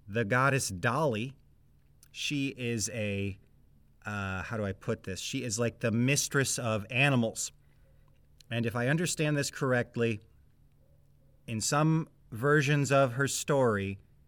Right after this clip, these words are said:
she was sort of a goddess. But now she is more of a mysterious feminine being. In other versions, she sort of degenerated into a demon. It seems that as Christianity took over,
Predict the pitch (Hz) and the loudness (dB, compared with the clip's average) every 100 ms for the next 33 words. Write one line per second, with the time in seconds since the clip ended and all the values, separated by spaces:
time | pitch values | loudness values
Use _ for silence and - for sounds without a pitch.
0 | - - - 123 113 110 107 107 101 110 | -20 -12 -6 -2 0 0 -2 -2 -2 -2
1 | 131 113 95 90 143 139 143 139 139 - | 0 0 -2 -2 4 8 8 8 4 0
2 | - - _ 104 104 107 117 135 156 - | -4 -14 _ -8 -4 0 2 4 2 -2
3 | 127 110 101 110 117 135 135 95 92 85 | -4 -4 -2 -2 0 0 0 0 -2 -2
4 | 80 - - 95 90 - - 147 135 135 | -4 -10 -14 -10 -6 -6 -4 -2 -2 0
5 | 127 120 110 - - - - - 127 123 | -2 -2 -2 -4 -6 -8 -12 -6 -2 -2
6 | 117 104 98 127 110 73 - _ _ _ | -2 -2 0 0 -2 -4 -12 _ _ _
7 | _ - 127 202 214 160 175 170 135 151 | _ -4 2 4 4 4 4 4 4 2
8 | 151 - 156 - 123 - 135 117 90 131 | 2 -2 -6 -6 -4 -2 0 -2 -4 -4
9 | 120 95 127 147 127 113 107 113 107 120 | -2 2 4 6 4 2 0 -2 -2 -2
10 | 104 80 120 151 123 85 - _ - _ | -4 -2 2 4 2 -2 -12 _ -20 _
11 | - _ - - 117 104 107 107 - 135 | -20 _ -12 -4 -2 0 -2 -2 -2 -2
12 | - - 117 117 110 104 - 107 117 113 | -2 -2 0 0 0 -4 -4 -4 0 0
13 | 104 107 | 0 -2